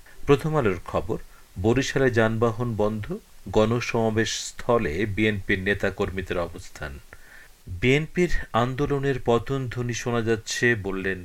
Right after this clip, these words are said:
কাদের। ফখরুল বললেন, "আন্দোলন দমানোর ক্ষমতা কারো নেই।" ইত্তেফাক। কাঠগড়ায় আম্পায়ারিং, এটি মানবজমিনের শিরোনাম।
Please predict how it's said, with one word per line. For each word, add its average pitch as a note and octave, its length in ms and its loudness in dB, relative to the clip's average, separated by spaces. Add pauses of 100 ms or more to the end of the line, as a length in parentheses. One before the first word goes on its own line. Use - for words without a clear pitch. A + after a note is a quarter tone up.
(120)
কাদের। G2 360 2 (560)
ফখরুল C#3+ 600 0
বললেন, E2+ 400 -6 (140)
"আন্দোলন B2 680 0
দমানোর G#2 640 0
ক্ষমতা F#2+ 520 -2
কারো F2 320 -6
নেই।" F2+ 280 -6 (680)
ইত্তেফাক। - 720 -4 (440)
কাঠগড়ায় C#3 880 4
আম্পায়ারিং, G2+ 760 0 (280)
এটি A#2 300 -2 (200)
মানবজমিনের G#2 800 -4
শিরোনাম। - 540 -12